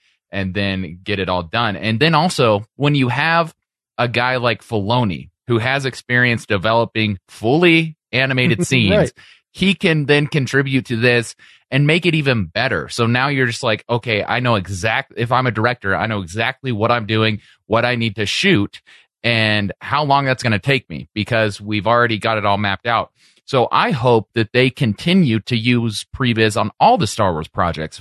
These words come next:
Speaker 1: from film all the way down to the live action shows that we're gonna get later on, because it truly is a game changer and it changes the process. It also shows the dedication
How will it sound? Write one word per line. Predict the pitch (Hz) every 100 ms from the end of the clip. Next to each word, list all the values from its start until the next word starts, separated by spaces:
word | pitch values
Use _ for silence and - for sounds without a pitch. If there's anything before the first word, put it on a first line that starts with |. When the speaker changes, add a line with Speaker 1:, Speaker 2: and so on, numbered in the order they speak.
| -
Speaker 1:
from | 110 92
film | - 160 185 175
all | - 127
the | 139
way | 127
down | 117 117 113
to | - 117 110 - _ _ _
the | 110
live | 104 107
action | 104 101 104
shows | - 98 95
that | 92
we're |
gonna | 95 90
get | 85
later | 95 90 104
on, | 120 92
because | 98 113 98 - _ _ _
it | 151 -
truly | - 170 196 180 143 147
is | 135 113
a |
game | 101 113 113
changer | 98 82 76
and | - 107
it | 92
changes | - 139 139 139 120 - _ _ _
the | 107
process. | - 139 151 180 156 -
It | 117 -
also | 127 - - 175
shows | - 139 131 135 131 131 - -
the | 110
dedication | 107 127 135 - - 127 131 - 101 87